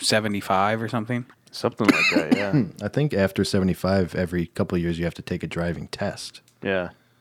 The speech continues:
Speaker 3: I'm
Speaker 1: A, a
Speaker 3: pretty
Speaker 1: te-,
Speaker 3: sure.
Speaker 1: a whole test, like, with
Speaker 3: Yeah.
Speaker 1: a person?
Speaker 3: Like, once you hit a certain
Speaker 1: With an
Speaker 3: age, it's, like,
Speaker 1: instructor?
Speaker 3: every few years or something.
Speaker 1: Well, it sh-, should definitely be every year.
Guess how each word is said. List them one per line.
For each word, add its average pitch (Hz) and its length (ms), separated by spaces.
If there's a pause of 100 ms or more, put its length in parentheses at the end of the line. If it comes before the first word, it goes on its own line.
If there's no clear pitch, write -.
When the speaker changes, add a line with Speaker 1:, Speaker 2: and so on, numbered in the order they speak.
(180)
Speaker 3:
I'm 110 60
Speaker 1:
A, - 20
a 110 40
Speaker 3:
pretty 120 220
Speaker 1:
te-, - 80
Speaker 3:
sure. 113 120
Speaker 1:
a 117 140
whole 117 240
test, 120 380
like, 110 220
with 98 180
Speaker 3:
Yeah. 107 80
Speaker 1:
a 98 40 (280)
person? 143 460 (340)
Speaker 3:
Like, 107 200
once 110 200
you 113 80
hit 101 100
a 101 60
certain 104 240
Speaker 1:
With 107 100
an - 60
Speaker 3:
age, 92 120
it's, - 120
like, 113 140
Speaker 1:
instructor? 143 240
Speaker 3:
every 98 240
few 92 280
years 87 440
or - 80
something. 80 420 (220)
Speaker 1:
Well, 95 80
it 98 80
sh-, - 120 (120)
should 113 200
definitely 135 320
be 101 140
every 104 260
year. 85 280